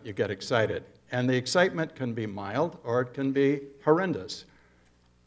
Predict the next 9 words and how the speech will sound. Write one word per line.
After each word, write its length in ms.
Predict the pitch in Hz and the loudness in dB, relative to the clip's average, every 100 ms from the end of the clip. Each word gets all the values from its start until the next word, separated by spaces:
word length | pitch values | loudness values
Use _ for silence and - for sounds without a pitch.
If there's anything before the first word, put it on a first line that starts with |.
| _ _ _ _ _ _ - | _ _ _ _ _ _ 2
The 60 | |
body 280 | 127 185 214 | 8 12 10
takes 340 | 208 175 156 - | 8 4 2 2
care 200 | 156 147 | 6 6
of 60 | |
this 180 | 139 139 | 6 2
automatically. 880 | 139 117 110 113 113 104 120 120 123 | -2 -4 -2 0 0 0 0 0 0
There 160 | 120 | 4
is 100 | 117 | 4